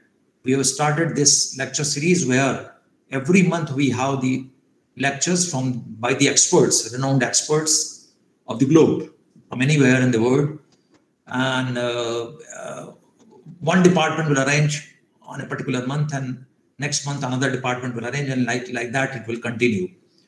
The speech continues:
So that every month we have, uh, opportunity to listen to, uh, expert in a particular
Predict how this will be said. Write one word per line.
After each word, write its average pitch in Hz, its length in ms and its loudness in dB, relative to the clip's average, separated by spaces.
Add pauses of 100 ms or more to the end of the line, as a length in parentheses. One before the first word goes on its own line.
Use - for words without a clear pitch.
(260)
So 147 180 2
that 131 280 2
every 135 200 2
month 147 280 2
we 127 160 2
have, 139 360 -6 (380)
uh, - 20 -14
opportunity 151 840 2
to 156 60 0
listen 131 500 2 (600)
to, 123 440 2 (240)
uh, 113 360 -6
expert 156 500 0
in 139 100 4
a 123 40 2 (120)
particular 123 440 -2